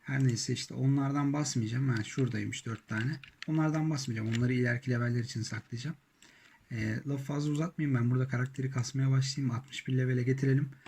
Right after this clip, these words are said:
Sonra altmış bir leveldeyken bir de Şahin kalkanı takarak üçüncü katta denemesini yaparız.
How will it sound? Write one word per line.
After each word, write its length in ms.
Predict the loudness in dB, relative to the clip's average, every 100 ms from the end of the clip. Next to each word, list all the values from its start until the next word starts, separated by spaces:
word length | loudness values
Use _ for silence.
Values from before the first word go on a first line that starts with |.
| -20
Sonra 240 | -6 -2 -2
altmış 400 | -2 -4 -4 0
bir 120 | 2
leveldeyken 720 | 4 4 4 2 2 0 -2 -6 _ _ -8 -2
bir 80 |
de 100 | 0
Şahin 380 | 2 2 2 2
kalkanı 420 | 2 0 2 0
takarak 460 | 0 2 2 0 -4 _ _ -4
üçüncü 340 | 0 4 4
katta 320 | 2 -2 -2
denemesini 520 | 0 2 0 0 -2 -2
yaparız. 460 | -2 -4 -4 -6